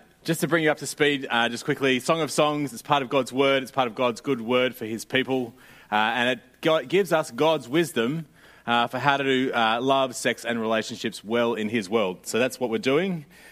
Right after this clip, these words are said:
Uh, this is our last, uh, talk in the series. Uh, so we've got a Q and A, um, which, uh, there's a chance to even submit questions as we go. Uh, but I probably should give you a, a, a warning up front.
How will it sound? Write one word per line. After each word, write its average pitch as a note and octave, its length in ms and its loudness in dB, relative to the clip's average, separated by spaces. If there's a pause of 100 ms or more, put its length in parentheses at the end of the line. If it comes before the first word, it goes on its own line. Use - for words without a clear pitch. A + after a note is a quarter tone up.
(140)
Uh, A2 220 2
this B2+ 180 -8
is B2 80 -4
our B2 160 2
last, C#3 560 0 (480)
uh, A2 460 0
talk - 440 -2
in A#2+ 240 0
the A2 460 0
series. A#3+ 580 0
Uh, A2+ 200 -2
so C3+ 140 -2
we've C3 80 2
got D3+ 80 2
a C#3+ 40 -6
Q E3+ 180 0
and C#3 100 2
A, E3 280 0 (360)
um, G#2+ 460 0
which, - 460 -6
uh, G#2 180 0
there's G#2 160 -8
a G#2 40 -14
chance E3 260 0
to B2+ 180 -6
even A#2 200 -2
submit B2 260 -4
questions A#2 360 -4
as G#2 120 -6
we G#2 80 -8
go. G#2+ 300 0 (280)
Uh, A2 100 4
but D3+ 160 0
I F3 40 -2
probably G#3 460 2
should F3+ 200 -4
give E3 160 2
you E3 100 4
a, D3 40 4
a, C3+ 720 0
a B2+ 140 2
warning E3+ 420 2
up D#3+ 160 2
front. G3 500 -2